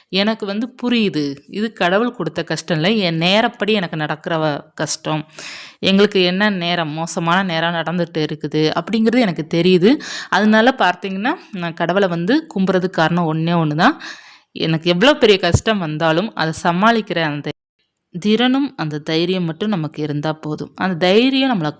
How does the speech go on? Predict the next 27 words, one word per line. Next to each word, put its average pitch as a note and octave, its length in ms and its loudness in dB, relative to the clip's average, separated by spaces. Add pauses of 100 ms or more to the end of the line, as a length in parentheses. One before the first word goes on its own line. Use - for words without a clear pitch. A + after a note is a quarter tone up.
(280)
நல்லபடியா G3 540 2
வாழ D3 220 -2
வைக்குங்க. D3 400 -4 (600)
தைரியம், G3 480 4
அந்த D#3+ 220 -2
பாசிட்டிவான F#3+ 560 0
மைண்ட், D3 340 -2
நான் E3 200 0
நிறைய F3+ 220 6
பதிவுல E3+ 300 -2
சொல்லுறதுக்கு D#3+ 560 -2
காரணம் C#3+ 260 0
தான். - 140 -10
நல்ல G3+ 280 -2
ஒரு C4+ 180 2
பாசிட்டிவிட்டியான A3+ 760 0
மைண்ட் F3 340 0
இருந்தா D#3+ 300 2
போதுங்க. D3+ 460 -4
வாழ்க்கையில F#3 460 0
வந்து D#3+ 300 -2
எல்லாத்துலயுமே A3+ 580 4
நம்ம F3 180 -4
ஜெயிச்சு D#3+ 380 -2
வந்துரலாம். D3+ 460 -6 (540)
எவ்வளோ E3+ 440 2
ஒரு G3 220 2